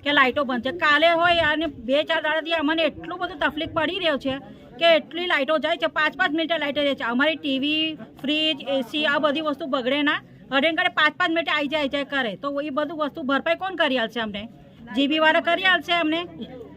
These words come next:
બધું? આમાં ઘરનું કેટલું બધું સામાન હોય, કેટલું મિક્સર વગેરે બધું કેટલું ઉડી ગયું છે, એ કોણ કરી આલશે?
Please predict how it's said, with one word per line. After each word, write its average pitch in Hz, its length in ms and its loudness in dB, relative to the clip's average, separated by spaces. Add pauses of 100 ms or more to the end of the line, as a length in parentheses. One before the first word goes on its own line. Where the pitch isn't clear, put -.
(320)
બધું? 285 360 0
આમાં 285 220 0
ઘરનું 269 280 2
કેટલું 320 300 -2
બધું 330 240 -2 (180)
સામાન 285 420 2
હોય, 349 80 0
કેટલું 311 320 -4
મિક્સર 311 380 2
વગેરે 311 280 2
બધું 302 260 0
કેટલું 330 240 -4
ઉડી 277 200 0
ગયું 247 200 -4
છે, 294 100 -6
એ 320 80 -4
કોણ 381 260 2
કરી 302 220 2
આલશે? 233 420 -4